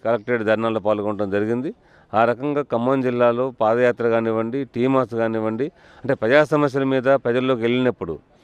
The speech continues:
దాదాపు నెల రోజుల పాటు పార్టీ కార్యకర్తలు మొత్తం కూడా మేమంతా గ్రామాల్లోకి వెళ్ళి, గ్రామాల్లో నిద్ర చేసి, అక్కడే ఉండి, ప్రజల్లో ఇళ్లల్లోకి వెళ్ళి, వీధుల్లోకి వెళ్ళి సమస్యల మీద సర్వే చేయడం ద్వారా ప్రజలను ఐక్యం చేయగలిగాం. ఆ రకంగా మంచి స్పందన రావడం జరిగింది.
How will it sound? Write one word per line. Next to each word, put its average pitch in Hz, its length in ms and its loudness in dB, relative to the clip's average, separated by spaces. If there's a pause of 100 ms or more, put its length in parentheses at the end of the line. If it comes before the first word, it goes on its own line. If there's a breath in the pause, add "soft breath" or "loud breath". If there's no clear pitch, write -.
(300 soft breath)
దాదాపు 131 420 2
నెల 120 180 2
రోజుల 135 220 4
పాటు 131 480 0
పార్టీ 113 240 0
కార్యకర్తలు 120 540 0
మొత్తం 120 320 -4
కూడా 120 240 0
మేమంతా 113 320 -2
గ్రామాల్లోకి 117 560 0
వెళ్ళి, 117 220 -4
గ్రామాల్లో 117 460 2
నిద్ర 107 260 -2
చేసి, 117 360 -2
అక్కడే 117 280 0
ఉండి, 117 360 -2 (500 soft breath)
ప్రజల్లో 135 340 4
ఇళ్లల్లోకి 127 480 2
వెళ్ళి, 120 200 0
వీధుల్లోకి 127 580 2
వెళ్ళి 120 320 0 (420 soft breath)
సమస్యల 143 380 2
మీద 139 260 2
సర్వే 143 280 4
చేయడం 131 380 2
ద్వారా 123 240 4
ప్రజలను 120 380 0
ఐక్యం 117 320 -2
చేయగలిగాం. 117 420 0
ఆ 120 140 2
రకంగా 117 340 -2
మంచి 127 280 -4
స్పందన 113 340 -2
రావడం 107 240 0
జరిగింది. 95 360 -2